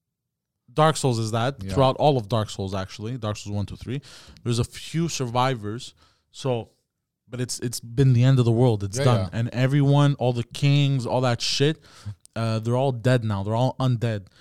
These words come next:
Speaker 1: And you're this chosen undead to kinda, I think, restore either the fire of the world or extinguish it completely and everything dies out.
Speaker 2: Yeah.
Speaker 1: Uh, that's what I've,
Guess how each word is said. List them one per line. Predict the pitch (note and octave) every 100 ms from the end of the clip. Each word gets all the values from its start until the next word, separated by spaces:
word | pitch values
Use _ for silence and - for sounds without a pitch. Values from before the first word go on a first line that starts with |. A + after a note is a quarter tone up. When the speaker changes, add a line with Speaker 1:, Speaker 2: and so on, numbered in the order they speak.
| _ _
Speaker 1:
And | A#2 B2+
you're | C3+ D3
this | C#3 B2 - - -
chosen | - D3 C3 C3
undead | A#2+ A#2+ C#3+ C#3
to | -
kinda, | - B2+ C3 C3 B2+ B2+ A#2 G#2 _ _ _ _ -
I | A#2
think, | C#3+ B2+ A2+
restore | A2+ - - C3 C3+ C#3
either | B2 B2+
the | A2+ G#2
fire | - B2 C#3 E3+
of | C#3+ G#2+
the |
world | A2 B2 E3+ G#3+ F3 _ _ _ _
or | B2+ C3+ B2+ -
extinguish | A2+ - - C3+ B2+ A2
it | -
completely | - G#2 C3 A#2+ A2+ G#2 -
and | A2 G#2 G#2 -
everything | A#2+ A2+ - G#2+
dies | G#2 G2+ F#2+
out. | G#2 G2
Speaker 2:
Yeah. | G2 F2+
Speaker 1:
Uh, | A2+
that's | C#3 D#3
what | E3
I've, | B2